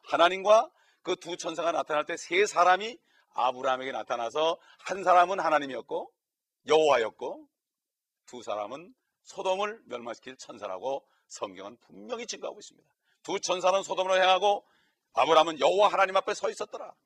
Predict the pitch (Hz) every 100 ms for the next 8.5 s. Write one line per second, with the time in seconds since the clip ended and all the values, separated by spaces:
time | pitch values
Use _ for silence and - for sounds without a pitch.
0 | _ - - 160 156 147 120 - _ _
1 | _ _ - 156 180 196 - 151 160 156
2 | 143 143 143 117 120 113 110 131 101 -
3 | - 107 98 113 113 107 85 110 139 120
4 | 170 - _ _ _ 95 85 90 110 -
5 | _ _ - 87 - - 90 - - -
6 | - 175 190 196 175 175 185 156 156 104
7 | 98 135 147 156 156 135 151 196 196 -
8 | 120 107 120 175 120